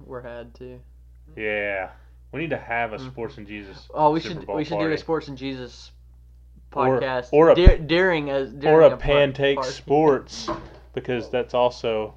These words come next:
Speaker 2: what, um, <laughs> that's also what, uh, what we are, uh, can be found on if you wanna just listen to the sport. So if you're listening to this and you're like, "Oh man,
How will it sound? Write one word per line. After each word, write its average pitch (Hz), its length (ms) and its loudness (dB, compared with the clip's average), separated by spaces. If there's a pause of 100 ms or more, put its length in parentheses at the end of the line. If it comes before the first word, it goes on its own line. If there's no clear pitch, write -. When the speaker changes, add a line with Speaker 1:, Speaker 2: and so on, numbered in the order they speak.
Speaker 2:
what, 113 340 -4 (480)
um, 101 380 -2 (920)
<laughs> 165 440 -10
that's - 180 2
also 160 360 6
what, 123 220 2
uh, 113 220 -2 (1400)
what 120 300 0
we 120 240 -2
are, 110 320 0
uh, 104 260 -2 (840)
can 120 180 -8
be 117 100 -6
found 110 360 -6
on 110 160 -4
if 120 120 -12
you 113 80 -12
wanna 110 200 -8
just 117 300 -12
listen 120 240 -10
to 113 120 -10
the - 80 -12
sport. - 320 -12
So 131 120 -6
if 117 80 -8
you're 180 100 -2
listening 196 320 0
to 131 100 -4
this 110 420 -4 (380)
and 123 360 -2
you're 131 160 -4
like, 110 420 -6
"Oh 165 260 -2
man, 147 460 -8